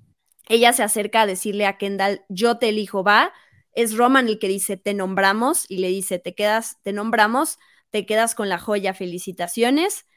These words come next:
Esta maldita y poseída, no va a salir nada bueno de esto, pero disfrútala".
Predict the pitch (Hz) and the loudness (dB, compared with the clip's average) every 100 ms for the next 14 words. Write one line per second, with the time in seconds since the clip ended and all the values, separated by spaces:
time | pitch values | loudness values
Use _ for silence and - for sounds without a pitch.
0 | _ 233 247 330 339 277 285 302 254 233 | _ -8 0 2 2 0 0 0 0 -4
1 | 214 208 247 269 - _ 226 233 233 247 | -2 0 2 2 0 _ -4 -2 -2 -2
2 | 214 214 214 202 196 202 202 285 - 339 | -4 -2 -2 -2 -2 -2 -2 -2 -4 -6
3 | - 190 175 180 - 190 - 165 - | -4 -4 -4 -8 -8 -8 -6 -10 -10